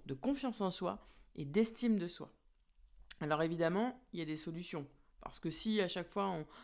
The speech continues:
on, on fait un échec sur à chaque fois ce qu'on est en train de, de mettre en place, eh ben, c'est de se dire, qu'est-ce qui va pas ?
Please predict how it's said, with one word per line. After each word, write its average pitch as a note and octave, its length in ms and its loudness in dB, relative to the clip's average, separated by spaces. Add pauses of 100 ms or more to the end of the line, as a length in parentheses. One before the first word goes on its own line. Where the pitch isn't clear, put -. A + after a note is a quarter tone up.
(200)
on, D#3+ 240 0
on D#3+ 220 -2
fait F#3+ 140 -2
un D#3+ 160 2
échec F3 500 0
sur D3+ 240 -6
à D3+ 60 -4
chaque E3 160 -6
fois F#3 100 -6
ce - 80 -12
qu'on E3 120 -4
est D#3 40 -2
en D3+ 100 -2
train D#3+ 180 -8
de, D3 140 -4
de D3 180 -4
mettre D#3 280 -2
en C#3+ 60 -2
place, G#3 360 -2 (560)
eh - 60 0
ben, G3+ 120 4
c'est G#3+ 160 4
de G#3+ 60 0
se G#3 100 0
dire, G#3+ 380 2 (240)
qu'est-ce B3+ 240 -2
qui A3+ 100 -4
va F#3 160 -2
pas ? C3+ 300 -8